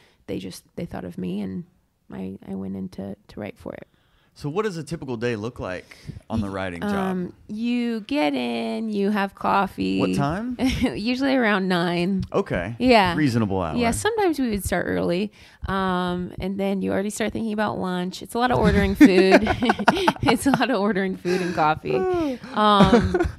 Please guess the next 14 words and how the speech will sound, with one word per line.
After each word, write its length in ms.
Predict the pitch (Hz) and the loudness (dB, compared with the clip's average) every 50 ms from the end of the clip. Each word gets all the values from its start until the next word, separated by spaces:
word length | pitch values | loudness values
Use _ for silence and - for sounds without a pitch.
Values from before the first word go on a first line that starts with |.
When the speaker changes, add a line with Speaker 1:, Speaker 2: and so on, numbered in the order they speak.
| - _ _ _ _ | -16 _ _ _ _
Speaker 1:
but 160 | - 254 262 | -6 -4 -2
yeah, 220 | 269 311 302 294 | 0 2 2 4
I 100 | 277 269 | 2 2
mean, 340 | 277 277 269 269 262 247 - 127 - - - - | 0 0 -2 -2 -4 -6 -8 -14 -18 -20 -20 -20
the 500 | 220 - 190 185 - - 202 254 254 254 | -20 -18 -18 -18 -14 -8 -4 -2 0 2
ideal 360 | 247 240 214 262 269 269 - | 0 0 0 -2 -2 -2 -2
early 240 | - 247 254 254 254 | -2 -2 -2 -2 -2
processes 640 | - - 233 208 214 226 - 226 214 226 220 208 214 | -2 -2 -2 -2 -2 -4 -6 -10 -8 -8 -8 -6 -4
are 80 | 208 | -4
what, 160 | 190 185 185 - _ _ - | -4 -4 -6 -8 _ _ -16
what 240 | 170 175 185 180 180 - _ _ _ _ _ _ _ _ - | -12 -8 -8 -8 -10 -10 _ _ _ _ _ _ _ _ -12
the 120 | 170 196 208 | -6 -4 -2
early, 460 | - 208 233 233 233 226 220 202 185 | 0 2 2 2 2 0 0 -2 -4
um, 480 | 175 175 175 175 175 170 170 170 170 - | -4 -6 -6 -6 -8 -8 -8 -10 -12 -14